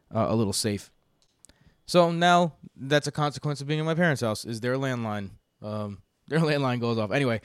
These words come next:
uh, what's the matchup of the week that you are targeting? I'm gonna start with this one. I'm s-, targeting Arizona at Las Vegas. I, I like this game, uh, to, uh, narrative-ish, narrative-ish. Both of these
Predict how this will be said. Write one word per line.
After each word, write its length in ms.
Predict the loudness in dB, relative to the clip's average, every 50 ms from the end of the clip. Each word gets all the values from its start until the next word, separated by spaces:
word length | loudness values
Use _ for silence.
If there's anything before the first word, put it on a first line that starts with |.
| -12 -20 -20 -10 -4
uh, 160 | -2 -2 0
what's 200 | 4 2 2 4
the 80 | 2 0
matchup 260 | 2 2 0 0 -2
of 100 | -6 -6
the 80 | -4
week 180 | -4 -4 -4 -4
that 100 | -4 -6
you 180 | -4 -4 -2 -2
are 100 | -2 -2
targeting? 460 | 0 0 2 2 2 0 -2 -4 -2
I'm 80 | -2 0
gonna 120 | 0 0
start 260 | 2 4 4 4 4
with 100 | 4 2
this 180 | -2 -4 -4 -4
one. 240 | -4 -4 -4 -6 -10 _ -4
I'm 320 | 0 0 0 0 -2 -6 -10
s-, 100 | -14 -14
targeting 580 | -10 -4 0 0 2 2 0 0 -2 -2 -6 -10 _ _ _ _ _ _ _ _ _ _ _ _ _ _ _ _ _ -2
Arizona 500 | 0 2 2 0 0 0 0 0 0 0
at 180 | 0 0 -2 -2
Las 220 | -2 -4 -4 -4
Vegas. 540 | -6 -6 -6 -6 -6 -8 -8 -10 -10 -14 -16 _ _ -12
I, 180 | -8 -6 -6 -6 -4
I 100 | -4 -2
like 220 | 2 2 2 2 0
this 160 | -2 -6 -4
game, 400 | -2 0 0 0 0 0 -2 -2
uh, 220 | -2 -2 -2 -4 -6 _ _ _ _ _ _ -16 -10
to, 560 | -4 0 0 2 2 2 2 0 0 -2 -4 -6 _ _ _ _ _ _ -20 -20 -14 -8
uh, 220 | -6 -4 -4 -4 -6 -10 -12 -16 _ _ _ -20 _ _ -8
narrative-ish, 880 | -2 2 4 6 6 6 6 4 2 0 0 0 2 2 2 2 0
narrative-ish. 800 | -2 0 2 4 4 6 6 6 4 4 4 2 0 0 -2 -6
Both 340 | -8 -4 0 0 0 0 0
of 120 | -4 -6
these 420 | -4 -2 -2 -2 -2 -4 -6 -10